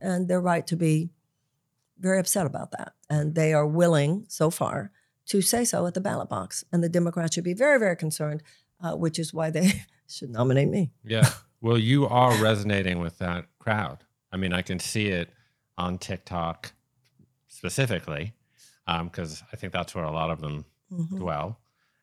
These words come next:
Speaker 2: And, uh, <laughs> although my daughter might be scoffing and laughing at me, it's probably something, some,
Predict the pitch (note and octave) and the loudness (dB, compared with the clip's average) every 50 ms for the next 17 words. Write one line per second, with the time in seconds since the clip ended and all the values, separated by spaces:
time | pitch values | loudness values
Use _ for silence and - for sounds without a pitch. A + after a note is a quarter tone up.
0 | _ - F2+ F2+ F2 E2+ E2+ F2 F2 E2+ F2 F2 D#2+ D#2 D#2+ E2+ F2+ - - F#2+ | _ -6 -4 -4 -4 -4 -4 -4 -4 -4 -4 -4 -4 -4 -4 -6 -6 -8 -8 -8
1 | F2 F2 F2+ E2+ D#2+ D#2+ D#2+ E2 D#2+ D#2 D2+ D#2+ D#2+ D2+ D2+ D2+ D2+ D2+ D2 D2+ | -8 -6 -6 -8 -8 -8 -8 -10 -12 -12 -10 -8 -6 -6 -6 -6 -6 -6 -6 -6
2 | D2 - D2+ D2+ D2+ E2+ - _ _ _ _ - - - F2+ E2 E2 - - F2 | -6 -6 -6 -6 -6 -10 -12 _ _ _ _ -14 -6 -4 -2 -2 -4 -4 -6 -8
3 | D#2+ D#2 D2 D#2 D#2 D#2 D#2+ F#2 - F2 E2 D#2 D2+ D#2+ D2 D2 D2+ D2 - - | -8 -8 -8 -6 -6 -6 -6 -6 -6 -6 -6 -6 -6 -6 -8 -8 -8 -8 -4 -2
4 | F2 E2 D#2+ D#2 - - G2+ F2+ - F2+ E2+ E2+ - - B2+ A2 F#2+ | -2 0 0 -2 0 -2 -2 -2 -2 -6 -6 -6 -8 -6 -6 -6 -6